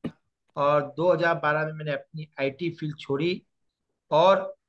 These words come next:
जो मेरी अंतर मन की यात्रा थी, शुरू किया, और बहुत कुछ, तीन साल तक मैंने काफी कुछ revise किया। पहले तो थोड़ा आता था, but इतना professionally नहीं आता था, लगता था कि मुझे वापस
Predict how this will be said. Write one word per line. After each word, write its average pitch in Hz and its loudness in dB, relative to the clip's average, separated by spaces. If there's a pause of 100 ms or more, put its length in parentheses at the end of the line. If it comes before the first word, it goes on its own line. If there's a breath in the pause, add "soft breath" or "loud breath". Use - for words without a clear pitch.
(140)
जो 175 0
मेरी 170 -4
अंतर 160 -2
मन 156 -2
की 156 -6
यात्रा 139 -2
थी, 156 -10
शुरू 139 -10
किया, 151 -4 (240)
और 135 0
बहुत 135 0
कुछ, 151 -10
तीन 143 -10
साल 139 -2
तक 139 -10
मैंने 135 -10
काफी - -6
कुछ - -10 (680)
revise 156 2
किया। 185 -4
पहले - 0
तो 214 -6
थोड़ा 208 2
आता 175 4
था, 175 0
but 165 0
इतना - -6
professionally 196 -4
नहीं 156 -2
आता 147 -4
था, - -8 (540)
लगता 151 -2
था 156 -4
कि 165 -6
मुझे 156 -2
वापस 151 0